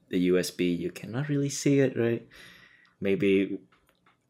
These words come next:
once a year that you o-, you open up those U S B drive and then you look through the pictures,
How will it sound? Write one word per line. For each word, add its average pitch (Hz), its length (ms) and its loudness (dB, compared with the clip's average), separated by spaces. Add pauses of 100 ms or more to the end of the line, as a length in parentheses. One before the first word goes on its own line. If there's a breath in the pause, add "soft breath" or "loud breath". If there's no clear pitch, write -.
(120)
once 104 480 0
a 98 60 0
year 92 340 4
that 92 180 0
you 101 140 -2
o-, 98 320 2
you 104 160 4
open 92 380 0
up 90 240 -2
those 90 280 -2
U 92 160 2
S 90 140 -2
B 87 220 -2
drive 87 420 -4
and 78 80 -8
then 85 140 -6
you 90 120 -2
look 87 220 -4
through 98 320 -6
the - 60 -8
pictures, - 540 -6